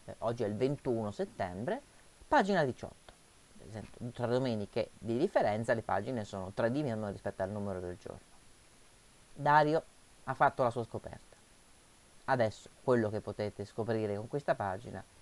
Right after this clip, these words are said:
è come questa scoperta sta per proseguire. Vi lascio la pagina.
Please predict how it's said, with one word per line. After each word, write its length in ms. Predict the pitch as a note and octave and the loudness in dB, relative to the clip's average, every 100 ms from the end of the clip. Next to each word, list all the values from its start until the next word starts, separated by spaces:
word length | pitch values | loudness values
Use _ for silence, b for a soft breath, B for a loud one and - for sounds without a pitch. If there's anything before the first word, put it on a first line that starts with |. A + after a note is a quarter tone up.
| - | -12
è 160 | - - | -8 -2
come 360 | F#3+ G3 G3 | 4 4 4
questa 240 | C#3+ - G#2+ | -2 -6 -8
scoperta 600 | - B2+ G#2 F#2+ - A2+ | -6 -2 -2 -2 -2 -2
sta 180 | - G#2+ - | -2 -4 -6
per 160 | - A2 | -8 -6
proseguire. 520 | G2 G#2 G2+ E2 - - - - - - - - - | -4 -6 -8 -12 -16 -20 -20 -20 -20 -20 -20 -20 -16
Vi 160 | - C#3+ | -4 2
lascio 300 | C#3+ C3 A2+ | 2 2 -2
la 80 | |
pagina. 400 | G2 C2+ B1+ - | -2 -8 -18 -20